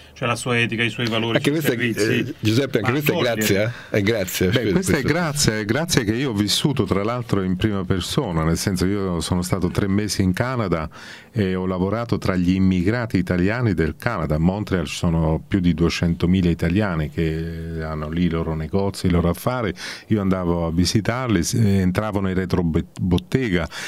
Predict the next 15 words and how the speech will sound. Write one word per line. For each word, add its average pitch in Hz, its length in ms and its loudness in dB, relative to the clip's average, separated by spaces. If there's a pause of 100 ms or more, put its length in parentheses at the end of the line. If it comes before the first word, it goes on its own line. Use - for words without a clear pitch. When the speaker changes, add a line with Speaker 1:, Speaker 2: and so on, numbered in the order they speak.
(160)
Speaker 3:
e 98 180 0
devo 92 180 2
dire 95 220 2
a 85 60 -2
volte 92 400 0
rimanevo 82 400 2
un 82 120 0
po' 90 140 0
stupito 95 600 0
perché 80 720 0
nel 82 200 0
retrobottega 87 600 0
c'erano 82 260 -4
delle 80 260 -2
immagini 82 760 -2